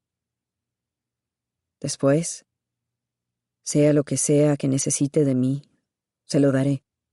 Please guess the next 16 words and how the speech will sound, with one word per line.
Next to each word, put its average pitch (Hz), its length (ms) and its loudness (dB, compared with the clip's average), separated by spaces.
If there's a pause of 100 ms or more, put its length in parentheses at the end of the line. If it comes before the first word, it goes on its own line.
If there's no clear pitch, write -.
(1080)
A 139 80 -4
partir 156 360 0
de 143 100 4
ahora, 139 360 0 (1300)
porque - 220 -4
he 156 40 4
alcanzado 170 540 2
el 151 100 2
final 156 440 2
de 139 80 0
la 135 120 -2
casa 143 360 -2
del 127 180 -2
tesoro 143 440 0
de 139 120 2
rodillas. 135 800 -4